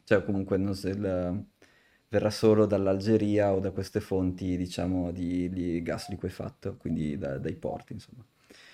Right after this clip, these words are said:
E nel duemilaventidue è aumentato di tanto perché, eh, all'inizio del conflitto comunque hanno continuato a comprare il più possibile per riempire le, le nostre riserve. Infatti c'era un dato che leggevo l'altro giorno,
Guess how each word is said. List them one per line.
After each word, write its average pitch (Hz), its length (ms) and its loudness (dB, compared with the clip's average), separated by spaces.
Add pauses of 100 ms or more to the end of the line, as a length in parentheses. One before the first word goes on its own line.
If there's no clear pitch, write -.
(420)
E 101 460 4
nel 113 160 4
duemilaventidue 113 920 6
è 95 40 4
aumentato 107 480 2
di 139 140 0
tanto 110 380 2
perché, 101 580 2 (160)
eh, 107 60 -2
all'inizio 98 920 -2
del 98 160 -2
conflitto 127 760 0
comunque 107 580 2
hanno 104 220 2
continuato 101 540 -2
a 101 40 -4
comprare 95 480 0
il 92 80 -4
più 90 160 -10
possibile 113 580 0
per 110 180 0
riempire 101 580 0
le, 85 320 -2
le 85 60 -2
nostre - 320 -6
riserve. 95 580 -8 (280)
Infatti - 300 -4
c'era 104 220 2
un 101 120 0
dato 95 400 2
che 85 280 0
leggevo 98 440 -4
l'altro 95 280 0
giorno, 107 600 0